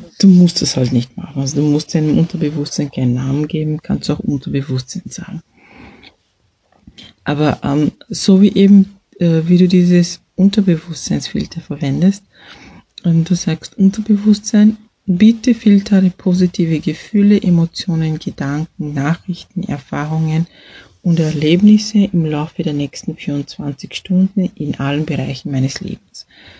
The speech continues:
So habe ich das zum Beispiel gesagt. Also ich hab, ich wollte einfach nur einen positiven Tag haben, wo alles so funktioniert, wie ich es will,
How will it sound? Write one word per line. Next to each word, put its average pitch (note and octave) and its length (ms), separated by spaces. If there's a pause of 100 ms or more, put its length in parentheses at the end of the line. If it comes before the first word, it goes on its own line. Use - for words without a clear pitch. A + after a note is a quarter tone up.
So - 160
habe F3+ 180
ich F3 140
das - 160
zum C3+ 160
Beispiel B2+ 280
gesagt. - 320
Also C#3 140
ich C#3 140
hab, E3 160
ich E3 160
wollte D#3+ 320
einfach F#3 300
nur F3+ 200 (580)
einen D3+ 220
positiven F3 680
Tag D3+ 380
haben, G3 360
wo E3 240
alles F3 460
so - 120
funktioniert, D#3 600
wie D3+ 100
ich C#3+ 160
es C3 200
will, A3+ 260